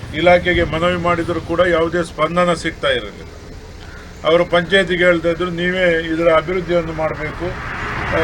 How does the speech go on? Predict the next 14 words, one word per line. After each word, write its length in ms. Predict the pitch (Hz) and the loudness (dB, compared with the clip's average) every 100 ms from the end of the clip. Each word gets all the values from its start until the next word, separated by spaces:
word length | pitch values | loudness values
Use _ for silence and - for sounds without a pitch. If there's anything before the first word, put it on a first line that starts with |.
| 160 165 175 | 4 4 2
ಆ, 360 | 160 160 156 156 | 2 2 2 2
ನಿಮಗೆ 760 | 156 170 180 190 175 170 175 | -2 -2 -2 0 0 0 -2
ಇದರ 240 | 160 170 160 | -2 2 2
ಸಂಪೂರ್ಣ 580 | 156 160 170 185 180 170 | 0 -4 -2 0 2 2
ಜವಾಬ್ದಾರಿಯನ್ನು 680 | 151 165 160 165 160 165 | 4 2 4 2 2 -2
ಕೊಡ್ತೇವೆ." 640 | 165 160 139 135 113 - 165 | -2 -4 -2 -4 -4 -6 -4
ಇಂಥ 180 | 180 202 | 2 4
ಪರಿಸ್ಥಿತಿ 720 | 190 175 180 170 190 185 190 | 6 6 4 4 0 4 4
ಇಲ್ಲಿ 220 | 180 175 | 4 4
ನಿರ್ಮಾಣ 440 | 165 170 170 175 | 2 2 4 6
ಆಗಿದೆ. 560 | 147 - - - - - - - - - - | 4 2 -2 -2 -2 -2 -2 -2 -2 -2 4
ಆ 100 | 175 | 4
ಸಂದರ್ಭದಲ್ಲಿ 760 | 175 185 202 196 196 190 190 | 6 2 4 2 2 2 2
ನಾವು 260 | 180 185 | 2 2